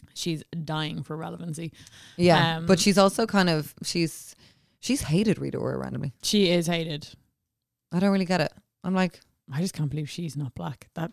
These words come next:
Speaker 1: really blows my
Speaker 2: Yeah,
Speaker 1: mind.
Speaker 2: I know, I know. What the fuck?
Speaker 1: Like, if we're gonna talk about blackfishing, which we did on our la-, on an X-Files recently, <clears throat> my Triple X-Files episode, like that, I'm like,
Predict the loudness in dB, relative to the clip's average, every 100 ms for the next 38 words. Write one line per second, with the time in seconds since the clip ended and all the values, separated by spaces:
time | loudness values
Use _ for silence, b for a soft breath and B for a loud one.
0 | -8 -6 -4 -6 -8 -6 2 6 6 6
1 | 6 8 6 8 8 10 8 6 4 0
2 | 2 2 0 -4 -6 -4 -2 -2 -4 -2
3 | -2 0 2 4 4 2 0 0 0 0
4 | 0 2 2 0 -2 -2 -2 0 0 2
5 | 2 0 0 0 0 -2 -2 -2 0 0
6 | 4 6 6 8 10 8 6 0 -2 0
7 | 0 -2 -2 -4 -2 -4 0 2 4 2
8 | 0 0 -2 -8